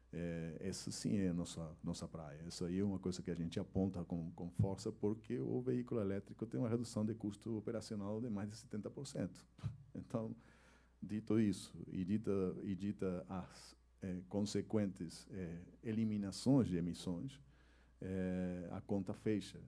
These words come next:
E, obviamente, aí o cinco G ajuda muito, porque isso aí nos ajuda, por exemplo, em sistemas que nós cri-, criamos, né, os veículos, inclusive estamos até conversando com outros fabricantes, de vender veículos elétricos que já saem com a característica de poder,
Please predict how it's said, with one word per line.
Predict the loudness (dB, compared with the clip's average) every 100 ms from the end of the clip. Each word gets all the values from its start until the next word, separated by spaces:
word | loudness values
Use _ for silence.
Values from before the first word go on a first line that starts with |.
| -8
E, | -2
obviamente, | 0 2 2 2
aí | 0
o | 0
cinco | -2 0 2
G | 2
ajuda | 2 2
muito, | 2 2 0 -4
porque | -10 -6 -6
isso | -6 -4
aí | -2 -2
nos | -2 -4
ajuda, | -8 -8 -6 -6
por | -6
exemplo, | -10 -10 -8 -8
em |
sistemas | -10 -10 -6 -6
que | -6 -8
nós | -4
cri-, | -4 -4
criamos, | -6 -4 -2 -4 -4
né, | -6
os | -6
veículos, | -4 -2 -2 -4 -4
inclusive | -6 -8 -8 -6
estamos | -4 -4 -2
até | -4 -4 -6
conversando | -4 -6 -6 -6
com | -4 -2
outros | -4 -4
fabricantes, | -6 -8 -6 -6 -6
de | -6 -4
vender | -2 0 0
veículos | 0 -2 -4 -2
elétricos | 0 0 0 -4 -2
que | 0
já | 2 0
saem | 0 -2 -2 -2 -6 -20 -20 -20 -20 -2
com | 2 4 2
a | -2 -16 -20 0
característica | 0 2 -2 -2 0 0 0 2
de | 0
poder, | 0 0 2 0